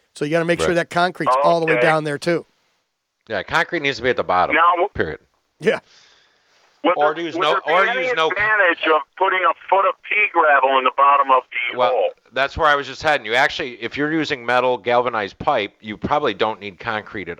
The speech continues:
Speaker 2: all if you were to fill the hole with, uh, grade eight stone, which is your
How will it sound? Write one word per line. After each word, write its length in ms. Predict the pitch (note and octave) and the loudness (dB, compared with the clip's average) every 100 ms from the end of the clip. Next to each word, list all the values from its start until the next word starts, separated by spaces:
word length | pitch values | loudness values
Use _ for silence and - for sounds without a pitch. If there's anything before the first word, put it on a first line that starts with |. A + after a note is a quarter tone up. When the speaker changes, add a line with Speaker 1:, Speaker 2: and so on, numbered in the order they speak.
| - | 0
Speaker 2:
all 380 | D3 D3 G#2+ - | 2 4 2 -2
if 180 | G#2+ | -10
you 100 | G#2+ | -6
were 180 | G2 G#2+ | 0 0
to 100 | - | -2
fill 220 | - B2 | -2 -2
the 100 | G#2+ | 2
hole 280 | G2+ A2 G#2+ | 2 2 2
with, 220 | F#2+ F#2 _ | -2 -4 _
uh, 260 | F2 G2 F#2+ - _ _ _ _ _ _ _ | -4 -2 -2 -6 _ _ _ _ _ _ _
grade 280 | - B2 A#2+ | 0 2 2
eight 260 | A#2 A#2 - | 0 -2 -8
stone, 400 | - B2+ A2+ E2+ | -4 0 0 -2
which 220 | F#2+ - | -10 -6
is 260 | G#2 F#2+ A2 | -6 -4 -6
your 340 | G2 F#2 F2 | -4 -4 -6